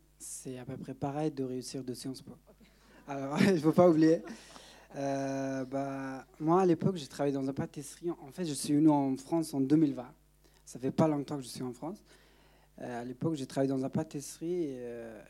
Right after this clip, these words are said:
et voilà, j'ai, j'ai eu l'annonce de Benoît sur Internet. Après, j'ai postulé, j'ai passé un casting et, bah, voilà, après, j'ai eu le pouvoir de, de prendre le rôle de Reza.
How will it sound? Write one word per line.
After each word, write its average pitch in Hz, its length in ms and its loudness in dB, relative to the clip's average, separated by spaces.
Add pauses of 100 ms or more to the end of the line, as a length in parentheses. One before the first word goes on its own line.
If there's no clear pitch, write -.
(120)
et - 40 -14
voilà, 139 380 -10 (380)
j'ai, 127 680 -8 (880)
j'ai 135 140 -2
eu 156 100 8
l'annonce 147 380 6
de 135 80 2
Benoît 139 400 0
sur 131 180 -12
Internet. 143 580 -4 (680)
Après, 151 240 -12
j'ai 143 120 -8
postulé, 160 600 -4
j'ai 131 80 -12
passé 135 240 -12
un 120 80 -8
casting 156 480 -2 (120)
et, 117 180 -8 (840)
bah, 131 140 -14
voilà, 143 220 -14
après, 143 440 -4
j'ai 120 200 -8
eu 135 100 -4
le 135 100 -2
pouvoir 131 460 -4
de, 123 240 -6
de 123 80 -4
prendre 131 300 -2
le 131 80 4
rôle 123 320 -2
de 123 100 -8
Reza. 120 500 -6